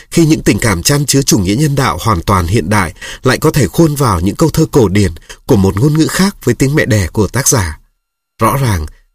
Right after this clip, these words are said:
tính phổ biến của văn hóa không phải là một lời nói suông. Chủ tịch Hồ Chí Minh hấp thụ văn hóa Trung Quốc không chỉ qua sách vở. Một sự tiếp xúc lâu dài với nhân dân Trung Quốc, những năm tháng sống chan hòa trong đời sống Trung Quốc đã chuyển cho bác cái tinh hoa của nền văn hóa lớn ấy,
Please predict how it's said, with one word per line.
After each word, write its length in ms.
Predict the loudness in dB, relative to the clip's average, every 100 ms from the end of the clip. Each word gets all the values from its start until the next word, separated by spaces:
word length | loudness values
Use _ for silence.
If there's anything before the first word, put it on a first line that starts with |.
| -2
tính 100 | 0
phổ 180 | 2 2
biến 220 | 4 2
của 120 | 2
văn 180 | 0 0
hóa 340 | 0 0 -2 -6 _ _
không 160 | 0 0
phải 280 | 0 0 0
là 120 | 0
một 120 | 2
lời 180 | 2 0
nói 240 | -2 0
suông. 340 | 2 2 0 -4 _ _ _ _
Chủ 120 | -2 0
tịch 160 | 0
Hồ 120 | 0
Chí 160 | 0 2
Minh 200 | 2 0 -6 -18 -4
hấp 180 | -4 2
thụ 140 | 2
văn 160 | 2 0
hóa 120 | 0
Trung 180 | -2 0
Quốc 240 | 0 0 -4 _ -4
không 160 | 0
chỉ 180 | 2 0
qua 220 | 2 0
sách 200 | 0 0
vở. 280 | 0 0 0 -6 _ -20 _ _ 0
Một 100 | 2
sự 160 | 2 0
tiếp 140 | 0
xúc 180 | 0 2
lâu 180 | 2 2
dài 340 | 0 -2 -2
với 180 | 0 0
nhân 160 | 0
dân 160 | 0 -2
Trung 160 | -4 0
Quốc, 220 | 0 0 -4 _ _
những 180 | 2 2
năm 120 | 2
tháng 240 | 0 0 2
sống 220 | 0 0
chan 240 | 0 0
hòa 260 | 0 0 0
trong 200 | -2 0
đời 140 | 0
sống 240 | 2 0 0
Trung 180 | -4 -2
Quốc 180 | -2 -2 -4 _ _ -4
đã 120 | 0
chuyển 260 | 2 2
cho 140 | 0 -2
bác 260 | -2 -2
cái 100 | -4
tinh 180 | 0 0
hoa 280 | 2 0 0
của 160 | 0 2
nền 200 | 2 0
văn 120 | 0
hóa 180 | 0 2
lớn 200 | 2 2
ấy, 300 | 2 0